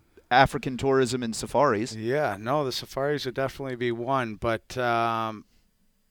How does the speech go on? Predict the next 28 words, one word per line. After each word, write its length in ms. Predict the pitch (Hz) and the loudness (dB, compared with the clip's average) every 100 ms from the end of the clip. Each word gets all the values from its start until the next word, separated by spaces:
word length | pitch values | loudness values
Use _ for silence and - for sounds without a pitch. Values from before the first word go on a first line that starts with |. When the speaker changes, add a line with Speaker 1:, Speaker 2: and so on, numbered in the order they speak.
| _ _ _ _ - | _ _ _ _ -4
Speaker 2:
I've 260 | 123 113 | -2 0
recently, 680 | 135 160 - 143 123 123 120 | 0 0 0 -4 0 0 2
I 100 | 151 | 0
guess 220 | 156 180 - | 2 2 0
it's 120 | 107 | -4
been 160 | 127 113 | -4 -4
a 60 | |
couple 300 | - 113 107 | -4 -4 -2
years, 460 | 104 113 139 110 - - | -2 0 0 0 -4 -10
and, 140 | 113 - | -10 -8
and 180 | 110 107 | -6 -4
I 80 | 107 | -2
haven't 300 | 120 113 104 | -2 -4 -6
played 200 | 117 120 | -4 -2
in 80 | 113 | -2
a 100 | 107 | -4
little 180 | 107 104 | -2 -2
while, 280 | 104 104 104 | 0 0 -2
but, 380 | 110 104 - 117 | -4 -4 -6 -4
uh, 300 | 107 101 101 | 0 0 0
pickleball. 560 | 139 131 139 110 98 92 _ _ _ _ _ - | -2 0 -2 -2 -4 -8 _ _ _ _ _ 8
Speaker 1:
Oh, 280 | 254 311 320 | 12 12 12
okay. 420 | - 175 135 113 | 10 10 10 6
Speaker 2:
Have 140 | 131 | -2
you 60 | 131 | 0
ever 180 | 147 147 | 0 0
played 240 | 160 151 | -2 -2
pickleball? 500 | - 147 147 151 143 | -2 -4 -6 -6 -10